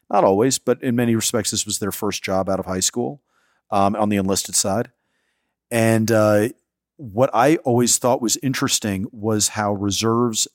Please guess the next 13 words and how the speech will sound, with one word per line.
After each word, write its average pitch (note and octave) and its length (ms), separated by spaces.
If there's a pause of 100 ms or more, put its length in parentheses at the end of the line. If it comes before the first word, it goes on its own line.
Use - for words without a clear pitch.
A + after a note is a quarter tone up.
and F#2+ 260
guardsmen, F#2+ 680 (720)
in G#2 140
my C#3 180
experience, F2+ 640
had G#2 260
more A2+ 240
success, - 800 (280)
especially - 500
on D#3 60
the C3+ 80
collection A2 520
side, E2 420